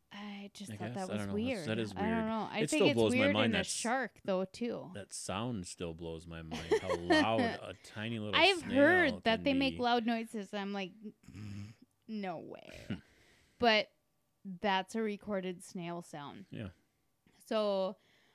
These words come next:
Speaker 1: one of the largest dinosaurs that plant-eating sauropod, uh,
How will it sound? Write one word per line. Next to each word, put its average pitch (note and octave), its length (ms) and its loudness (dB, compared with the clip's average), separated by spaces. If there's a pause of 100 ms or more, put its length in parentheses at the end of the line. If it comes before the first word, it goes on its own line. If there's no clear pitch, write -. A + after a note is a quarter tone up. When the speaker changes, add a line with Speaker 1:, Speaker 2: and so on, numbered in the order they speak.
(300)
Speaker 1:
one B3+ 240 0
of A#3 140 -6
the G#3+ 100 0
largest G#3 500 -2
dinosaurs A3+ 760 -4
that F#3 320 -2 (360)
plant-eating A#3 1000 -4
sauropod, A3+ 1120 -4 (440)
uh, E3+ 280 -8